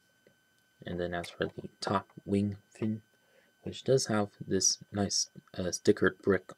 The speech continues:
onto it, uh, which just about like the early twenty seventeen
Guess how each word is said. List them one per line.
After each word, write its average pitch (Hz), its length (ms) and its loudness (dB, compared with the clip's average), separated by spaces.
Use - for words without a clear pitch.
onto 90 380 -6
it, 92 140 -6
uh, 98 60 0
which 95 260 -4
just 151 240 0
about 104 320 0
like 104 180 2
the 101 300 0
early 107 280 6
twenty 101 220 0
seventeen 139 520 0